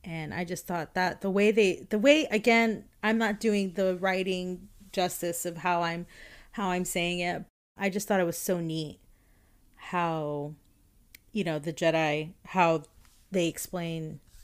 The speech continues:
how he explains how they see it. Again, because you perceive in a different way, or, you know, everyone, you know, differently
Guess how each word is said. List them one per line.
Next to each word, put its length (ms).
how 160
he 100
explains 540
how 160
they 100
see 300
it. 180
Again, 460
because 680
you 140
perceive 360
in 80
a 80
different 340
way, 240
or, 340
you 120
know, 80
everyone, 420
you 100
know, 180
differently 480